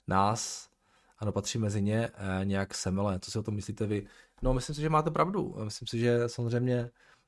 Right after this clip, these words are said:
eh, to investování získalo strašně na popularitě a, eh, Google, Apple, Meta, Tesla,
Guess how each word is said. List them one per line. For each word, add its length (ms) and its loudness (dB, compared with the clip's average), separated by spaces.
eh, 40 -2
to 100 2
investování 800 2
získalo 380 0
strašně 420 -4
na 60 -2
popularitě 680 -2
a, 680 4
eh, 260 -2
Google, 520 2
Apple, 480 2
Meta, 600 0
Tesla, 640 0